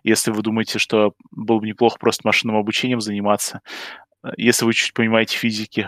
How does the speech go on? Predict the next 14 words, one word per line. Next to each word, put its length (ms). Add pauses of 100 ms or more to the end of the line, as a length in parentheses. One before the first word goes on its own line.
(140)
хотя 340
бы 180
и 520 (340)
можете 300
что-то 160
сконструировать, 720
возможно, 320
это 80
более 180
перспективное 460
направление, 520
там 260 (340)
всё 140
интереснее. 580